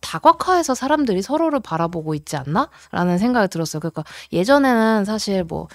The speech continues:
유튜브라던가 테크 블로그라던가 이런 게 크게 활성화되지 않았을 때는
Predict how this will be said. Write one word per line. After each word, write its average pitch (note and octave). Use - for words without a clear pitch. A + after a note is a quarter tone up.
유튜브라던가 E3+
테크 D#4
블로그라던가 E3+
이런 A#3
게 D4+
크게 F4
활성화되지 E4
않았을 F3
때는 G#3+